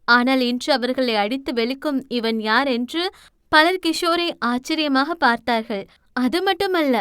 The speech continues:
பல பெண்கள் அவனை கொக்கி போடும் பார்வையில் துளைத்து கொண்டிருந்தார்கள். நம்ம பொண்ணுங்களுக்கு தான் யாராவது ஹீரோயிசம் காட்டினா போதுமே, உடனே அவங்க மேல கிருஷ் வந்துரும்,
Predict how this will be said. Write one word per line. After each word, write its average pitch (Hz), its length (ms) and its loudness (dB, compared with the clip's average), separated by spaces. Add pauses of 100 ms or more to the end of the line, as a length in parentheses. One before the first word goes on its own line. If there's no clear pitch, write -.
(140)
பல 262 280 4
பெண்கள் 330 500 0 (140)
அவனை 240 360 2
கொக்கி 226 360 -2
போடும் 339 400 0
பார்வையில் 269 720 2
துளைத்து 277 440 0
கொண்டிருந்தார்கள். 247 840 -2 (380)
நம்ம 226 400 0
பொண்ணுங்களுக்கு 339 580 2
தான் 320 200 2
யாராவது 247 400 2
ஹீரோயிசம் 285 560 -2
காட்டினா 247 360 0
போதுமே, 254 480 2 (360)
உடனே 226 340 0
அவங்க 381 240 0
மேல 320 220 2
கிருஷ் 381 320 -2
வந்துரும், 208 400 0